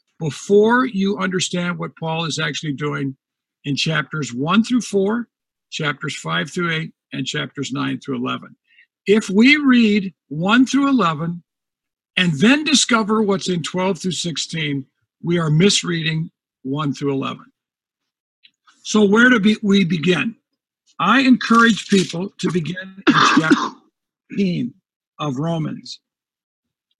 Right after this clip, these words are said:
And chapter, and this is why, because now we get the actual people to whom this letter is being sent. And I, I often say it this way, that it begins,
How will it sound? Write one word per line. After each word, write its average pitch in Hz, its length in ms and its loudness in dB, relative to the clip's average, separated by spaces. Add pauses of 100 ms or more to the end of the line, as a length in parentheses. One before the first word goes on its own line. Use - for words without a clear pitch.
(300)
And 185 180 0
chapter, 233 560 2 (220)
and 185 120 2
this 220 200 2
is 175 100 -2
why, 196 280 0
because 151 360 -2
now 208 320 4
we 240 160 4
get 196 300 0
the 175 220 -8
actual 214 600 -2 (120)
people 165 480 0 (680)
to 202 140 2
whom 185 300 6
this 175 240 0
letter 175 320 0
is 151 180 -8
being 151 300 -4
sent. - 400 -6 (1080)
And 175 320 0
I, 185 220 -2 (100)
I 175 160 -2
often 190 340 -2
say 190 240 -2
it 160 120 -4
this 180 200 -2
way, - 260 -10 (680)
that 170 140 0
it 160 140 -4
begins, 220 680 2